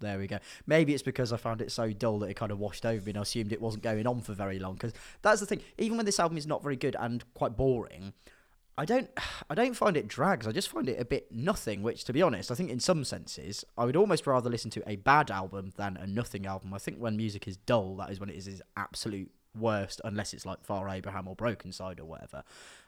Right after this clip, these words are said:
Um, but <sighs> I could, yeah, I could kind of see it as a sort of, yeah,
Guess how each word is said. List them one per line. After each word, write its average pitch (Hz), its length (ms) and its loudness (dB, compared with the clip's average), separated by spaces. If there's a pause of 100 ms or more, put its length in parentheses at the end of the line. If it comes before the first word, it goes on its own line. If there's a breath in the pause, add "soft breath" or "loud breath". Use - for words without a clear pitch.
(120)
Um, 143 420 8 (680)
but 139 440 6
<sighs> - 60 -10 (960 loud breath)
I 151 80 -4
could, - 200 -8
yeah, 170 240 6
I 151 40 2
could 170 160 -8
kind 196 260 4
of 165 60 -4
see 151 180 2
it 117 60 2
as 123 120 -2
a 120 40 -6
sort - 140 -6
of, 123 80 -6
yeah, 113 160 0